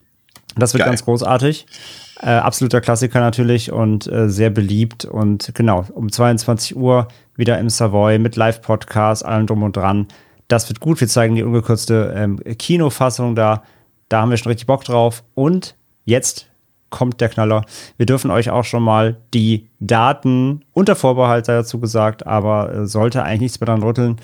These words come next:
Speaker 1: ähm, für die nächsten Monate bekannt geben, nämlich bis Juli. Äh, und zwar ist das einmal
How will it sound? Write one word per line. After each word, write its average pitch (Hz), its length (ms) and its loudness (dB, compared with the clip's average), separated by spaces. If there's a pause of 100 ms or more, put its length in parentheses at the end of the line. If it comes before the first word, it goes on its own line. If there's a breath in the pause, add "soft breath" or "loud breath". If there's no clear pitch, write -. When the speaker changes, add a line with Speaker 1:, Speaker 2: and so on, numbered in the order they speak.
(380 loud breath)
Speaker 1:
ähm, 113 460 2
für - 120 0
die 127 120 4
nächsten 170 260 2
Monate 113 340 2
bekannt 110 380 -2
geben, 117 180 0
nämlich 113 220 -2
bis - 200 -6
Juli. 113 360 2 (680 loud breath)
Äh, 117 200 0
und 120 160 -2
zwar 123 320 2
ist 127 160 -2
das 123 160 -2
einmal 123 560 0